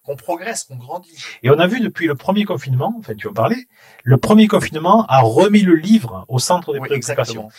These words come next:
Speaker 2: Et ça, ça a été une vraie, une divine
Speaker 1: Mhm.
Speaker 2: surprise, je dirais.
Speaker 1: Ouais.
Speaker 2: Euh, parce que suite au confinement, euh, on a vu revenir dans nos librairies, euh, des, des, des populations qui n'y venaient pas, des tranches d'âge qui n'y venaient pas, ou moins. Euh, et là, aujourd'hui, depuis, enfin, depuis, clairement, depuis le mois de mai, euh,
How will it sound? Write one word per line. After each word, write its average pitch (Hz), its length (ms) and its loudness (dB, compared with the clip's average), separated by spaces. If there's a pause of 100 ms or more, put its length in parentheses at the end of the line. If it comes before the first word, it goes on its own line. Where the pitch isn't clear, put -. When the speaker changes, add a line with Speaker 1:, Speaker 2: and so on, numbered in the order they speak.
(120)
Speaker 2:
Et 123 80 -2
ça, 254 140 -2
ça 220 120 0
a - 20 -2
été 180 120 -8
une 160 120 -8
vraie, 139 380 2
une 107 160 -8
divine 110 200 -10
Speaker 1:
Mhm. 120 40 -8
Speaker 2:
surprise, 160 420 -10
je 127 60 -16
dirais. 127 180 -14
Speaker 1:
Ouais. - 160 -14 (320)
Speaker 2:
Euh, 117 160 4
parce 120 220 -2
que 113 260 -8
suite - 340 -4
au 214 60 2
confinement, 165 800 -2
euh, 120 160 -2
on 120 160 -4
a 127 80 -2
vu 131 180 -8
revenir 185 600 0
dans 135 80 0
nos 127 160 0
librairies, 131 560 -6 (320)
euh, 113 180 0
des, 120 340 -4
des, 110 440 -8
des 98 160 -16
populations 196 560 -4
qui 226 120 -18
n'y 165 100 -8
venaient 135 180 -2
pas, 113 260 -8 (240)
des 110 140 -10
tranches - 400 -2
d'âge 151 280 2
qui 139 160 -18
n'y 127 140 -8
venaient 120 220 -8
pas, 113 200 0
ou 135 100 -2
moins. 120 340 -10 (560)
Euh, 110 200 -4
et 117 120 -10
là, 175 120 0
aujourd'hui, 156 540 -10
depuis, 107 320 -20
enfin, 110 160 -10
depuis, - 460 -20
clairement, 139 360 -2
depuis 104 300 -12
le - 60 -16
mois 92 140 -14
de 98 80 -14
mai, 214 360 -2
euh, - 100 -10